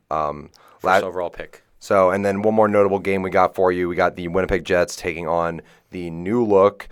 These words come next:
Speaker 1: Saint Louis Blues. They
Speaker 2: Should
Speaker 1: brought
Speaker 2: be
Speaker 1: on,
Speaker 2: fun.
Speaker 1: br-, brought on a lot of talent this offseason. Um,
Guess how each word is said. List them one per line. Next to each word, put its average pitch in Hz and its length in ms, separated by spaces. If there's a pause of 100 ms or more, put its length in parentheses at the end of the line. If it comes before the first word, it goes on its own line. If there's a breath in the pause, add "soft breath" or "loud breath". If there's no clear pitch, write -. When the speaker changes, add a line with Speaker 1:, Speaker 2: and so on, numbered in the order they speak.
(160 soft breath)
Speaker 1:
Saint 90 380
Louis 85 220
Blues. 76 580
They 82 80
Speaker 2:
Should 78 60
Speaker 1:
brought 82 160
Speaker 2:
be 85 60
Speaker 1:
on, 85 100
Speaker 2:
fun. 82 120
Speaker 1:
br-, - 200
brought 92 240
on 90 120
a 87 80
lot 85 240
of 82 80
talent 82 320
this 85 160
offseason. 85 640
Um, 78 380